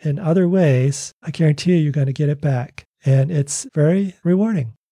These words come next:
Next one that I'm gonna talk about, the next verse is Ecclesiastes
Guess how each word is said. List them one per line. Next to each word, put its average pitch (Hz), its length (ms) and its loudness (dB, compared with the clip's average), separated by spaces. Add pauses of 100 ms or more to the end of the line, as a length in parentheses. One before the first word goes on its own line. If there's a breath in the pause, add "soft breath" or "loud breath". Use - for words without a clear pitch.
(400)
Next 196 320 0
one 208 280 0
that 165 240 -2
I'm 160 100 0
gonna 156 140 0
talk 175 260 2
about, 233 420 -2
the 147 80 -6
next 139 260 -2
verse 180 300 0
is 160 260 -2
Ecclesiastes 165 1300 0